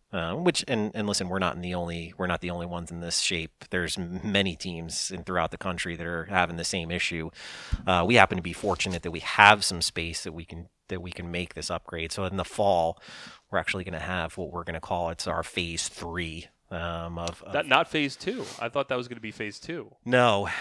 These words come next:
Speaker 1: technically that's phase three. So phase,
Speaker 2: <laughs>
Speaker 1: phase one was all the inside work. Phase two is the batting cage facility that's going in outdoors. And then phase three is gonna be the new kind of maintenance building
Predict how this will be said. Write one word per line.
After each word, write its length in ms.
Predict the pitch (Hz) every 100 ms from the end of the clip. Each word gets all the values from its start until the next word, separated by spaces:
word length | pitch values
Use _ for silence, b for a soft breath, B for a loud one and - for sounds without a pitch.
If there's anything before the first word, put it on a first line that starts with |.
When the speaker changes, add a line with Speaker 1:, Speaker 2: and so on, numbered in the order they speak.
| B B
Speaker 1:
technically 480 | - 147 127 - 113
that's 200 | 101 -
phase 380 | - 98 90 -
three. 480 | 113 95 95 87 90
So 260 | - 95
phase, 380 | 90 113 110 104
Speaker 2:
<laughs> 140 | -
Speaker 1:
phase 340 | - 131 127 -
one 560 | 110 113 117 113 110
was 140 | 104 104
all 160 | 101
the 160 | 95 98
inside 440 | 104 - 107 98
work. 380 | 95 98 95 90
Phase 380 | - 101 90 -
two 500 | - - 110 98 90
is 80 | 90
the 80 | 90
batting 380 | 95 90 92
cage 280 | 90 95 90
facility 540 | - 92 95 90 87 87
that's 160 | 90
going 300 | - 90 87
in 160 | 87 87
outdoors. 760 | 90 85 90 90 87 85 82
And 160 | 90 87
then 220 | 87 85
phase 340 | 92 85 82
three 460 | - 92 87 90 87
is 100 | 85
gonna 200 | 87 82
be 180 | 82 82
the 100 | 85
new 400 | 87 90 87 85
kind 220 | - 87
of 40 |
maintenance 600 | 82 87 90 - 95 87 -
building 680 | 92 90 90 87 87 85